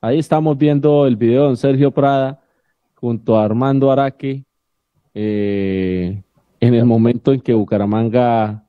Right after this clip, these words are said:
termina siendo ganador de la estrella. Eh, sabrán en-, entender, mire, allá con, con don Fernando Gómez.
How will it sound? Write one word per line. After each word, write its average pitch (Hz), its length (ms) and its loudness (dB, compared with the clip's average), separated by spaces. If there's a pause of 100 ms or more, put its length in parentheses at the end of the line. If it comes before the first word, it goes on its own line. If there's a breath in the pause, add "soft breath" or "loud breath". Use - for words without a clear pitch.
(120)
termina 110 640 -2
siendo 113 380 0
ganador 107 680 0
de 95 360 -2
la 90 120 -4
estrella. 143 600 0 (720)
Eh, 98 800 -4 (120)
sabrán 160 400 2
en-, 107 260 -4
entender, 110 480 0
mire, 120 200 2
allá 107 260 2
con, 107 460 0
con 104 240 -2
don 101 120 0
Fernando 113 460 2
Gómez. 123 460 -2